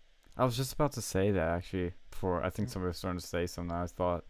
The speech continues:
Speaker 1: yeah, what if you made, like, Minecraft on a fucking calculator? That'd be so perfect, 'cause those sort of people love Minecraft.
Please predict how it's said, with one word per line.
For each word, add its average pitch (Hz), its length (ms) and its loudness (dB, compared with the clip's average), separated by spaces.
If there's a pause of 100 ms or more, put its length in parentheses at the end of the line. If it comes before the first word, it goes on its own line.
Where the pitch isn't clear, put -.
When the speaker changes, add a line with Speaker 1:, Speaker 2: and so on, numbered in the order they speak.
(280)
Speaker 1:
yeah, 113 180 2
what 98 180 0
if 123 180 -4
you 165 80 -2
made, 104 300 2
like, 92 160 0
Minecraft 85 600 -2
on 80 80 -6
a 76 40 -6
fucking - 400 -12
calculator? 87 480 0
That'd 92 160 4
be - 80 0
so 87 240 0
perfect, - 560 -4
'cause 90 80 -2
those 95 180 0
sort 107 160 0
of 90 60 -4
people - 360 -2
love - 120 -2 (200)
Minecraft. - 460 -6